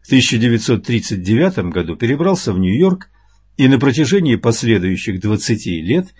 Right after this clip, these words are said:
был создателем и продюсером более четырехсот радио- и телепрограмм сетевого вещания.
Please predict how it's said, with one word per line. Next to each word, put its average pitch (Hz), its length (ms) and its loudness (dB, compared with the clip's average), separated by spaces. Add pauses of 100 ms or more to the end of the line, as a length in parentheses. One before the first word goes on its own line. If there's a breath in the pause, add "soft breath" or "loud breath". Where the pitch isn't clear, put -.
(260)
был 156 240 4
создателем 147 880 -2
и 123 80 0
продюсером 127 760 -2 (380)
более 170 420 6
четырехсот 143 920 0
радио- 120 480 0
и 107 120 -8
телепрограмм 92 680 -4
сетевого 92 540 -6
вещания. 82 680 -8